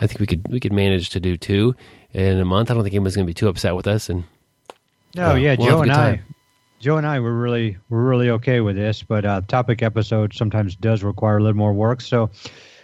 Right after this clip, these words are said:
Speaker 2: Joe and myself, Byron, I, I know we kinda just
Speaker 1: Five percent
Speaker 2: brought
Speaker 1: increase?
Speaker 2: this up. But yeah, we're looking for a little bit of a pay bump here to, uh, stay on this, uh, podcast. So, uh, you know, just, just let,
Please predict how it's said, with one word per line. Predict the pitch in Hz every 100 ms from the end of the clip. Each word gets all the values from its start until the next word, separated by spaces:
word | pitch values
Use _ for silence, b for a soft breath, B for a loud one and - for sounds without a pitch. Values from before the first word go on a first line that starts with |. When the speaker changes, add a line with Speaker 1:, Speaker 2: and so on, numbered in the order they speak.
| B
Speaker 2:
Joe | - 139 151 156 151
and | 135 127
myself, | 127 - 139 123 120
Byron, | - 113 117 123 123
I, | 117 113 -
I |
know | 113 110 110
we | 104 104
kinda |
just | 120 120
Speaker 1:
Five | 123
percent | 135 135
Speaker 2:
brought | 110
Speaker 1:
increase? | 131 123
Speaker 2:
this | 139
up. | 127 123 - _ _ b b -
But | 147
yeah, | 156 135
we're | 123 131
looking | 127 127 113
for | 120 110
a | 110
little | 104 110
bit | 104 110
of | 107 104
a | 107 107
pay | - 131
bump | 120 101 98
here | 98 98 92 85 _
to, | 107 101 98
uh, | 98 90
stay | - 110
on | 104 104
this, | 101 98 113
uh, | 104
podcast. | 117 127 - 104 101 -
So, | 113 104
uh, | 110 104 - _ -
you | 135 117
know, | 117
just, | 127 - B B
just | 156 131
let, | 139